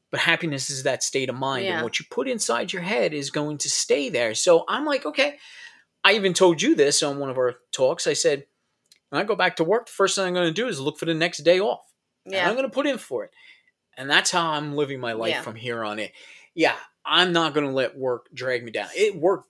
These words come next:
Speaker 1: gets in the way. That's how I look at it. I don't look at it as anything depressing. I don't look at it as anything that's, you know, crushing my soul. It's just something that gets in the way. It gets in the way with all the fun stuff I could be doing.
Speaker 2: Yeah.
Speaker 1: And that's how I'm gonna look at it. It's just getting in the way.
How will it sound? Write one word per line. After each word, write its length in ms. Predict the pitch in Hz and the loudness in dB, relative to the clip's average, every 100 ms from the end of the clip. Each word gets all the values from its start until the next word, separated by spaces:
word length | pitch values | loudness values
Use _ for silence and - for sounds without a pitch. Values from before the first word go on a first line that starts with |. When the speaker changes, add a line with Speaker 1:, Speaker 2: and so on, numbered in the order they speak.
| - | 4
Speaker 1:
gets 260 | 151 - 151 | 4 4 0
in 60 | |
the 80 | 131 | 0
way. 260 | 117 101 95 | -2 -2 -2
That's 400 | 123 170 - - | 0 0 0 -2
how 220 | 180 147 | -2 -2
I 260 | 110 127 | 0 0
look 260 | 127 123 - | 0 -2 -2
at 180 | 101 101 | -4 -4
it. 60 | |
I 80 | 120 | -2
don't 120 | 147 165 | -2 -2
look 240 | 151 - | -4 0
at 200 | 151 135 | 0 0
it 120 | 123 | -4
as 280 | 123 117 107 | -6 -6 -8
anything 340 | 123 131 135 | -10 -12 -14
depressing. 600 | 120 - - 202 - 185 | -16 -16 0 2 2 -4
I 40 | 143 | -6
don't 180 | 123 120 | -6 -8
look 140 | 113 | -8
at 100 | 117 | -6
it 300 | 110 110 123 - | -6 -8 -10 -14
as 280 | 117 117 123 | -16 -12 -12
anything 560 | 131 123 - 127 123 | -10 -10 -6 -6 -6
that's, 240 | 117 104 - _ - - - _ _ _ _ _ | -8 -10 -12 _ -20 -20 -20 _ _ _ _ _
you 140 | 170 180 | 0 2
know, 220 | 147 123 _ _ _ - - | 2 0 _ _ _ -20 -6
crushing 600 | - - - 160 - 147 | -4 -2 2 4 2 0
my 140 | 123 | -4
soul. 560 | 110 - 208 190 165 160 _ _ _ _ | -4 4 6 8 6 2 _ _ _ _
It's 160 | 247 - | 4 6
just 140 | 262 | 6
something 180 | 240 196 | 4 2
that 120 | 165 | 2
gets 180 | 156 - | 2 0
in 60 | 139 | -4
the 60 | |
way. 220 | 117 104 113 | -2 -4 2
It 40 | |
gets 180 | 196 214 | 2 2
in 80 | 214 | -2
the 80 | 175 | 0
way 180 | 156 | 0
with 120 | 143 123 | 0 -2
all 120 | 131 | -2
the 60 | 117 | -4
fun 300 | - 131 120 | -6 -6 -4
stuff 280 | - 117 | -6 -6
I 60 | 123 | -8
could 140 | - | -14
be 80 | 98 | -16
doing. 320 | 92 87 71 - | -14 -14 -14 -8
Speaker 2:
Yeah. 240 | 185 151 - - | -4 -4 -6 -8
Speaker 1:
And 100 | 262 | 0
that's 180 | 269 - | 2 2
how 140 | 214 | -2
I'm 180 | 196 190 | -4 -2
gonna 220 | 165 156 | -2 -2
look 220 | 139 123 123 | -4 -6 -8
at 160 | 95 | -14
it. 40 | 98 | -10
It's 140 | - | -8
just 160 | 127 - | -6 -4
getting 220 | 117 139 | -4 -4
in 60 | |
the 60 | 170 | -6
way. 240 | 185 180 | -6 -8